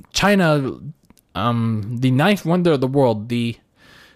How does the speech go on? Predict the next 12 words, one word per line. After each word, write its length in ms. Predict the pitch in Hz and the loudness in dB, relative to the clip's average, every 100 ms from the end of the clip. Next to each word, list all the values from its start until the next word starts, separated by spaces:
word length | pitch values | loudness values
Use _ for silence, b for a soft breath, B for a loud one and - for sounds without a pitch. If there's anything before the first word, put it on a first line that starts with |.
| b | b
first 340 | - 196 - | -2 0 -2
woman 360 | 135 156 170 175 | -2 0 2 0
to 160 | - 131 | -2 -4
compete 400 | - - 151 - | -4 -4 -4 -6
in 240 | 104 123 117 | -4 0 0
a 140 | 107 | 0
men's 340 | 107 135 151 | 2 2 2
match 320 | 143 135 143 - | 2 0 -2 -4
at 100 | - | -6
the 80 | |
time. 420 | 139 147 139 147 - - | -2 0 2 0 -4 -10
Um, 360 | 95 104 101 | -8 -6 -6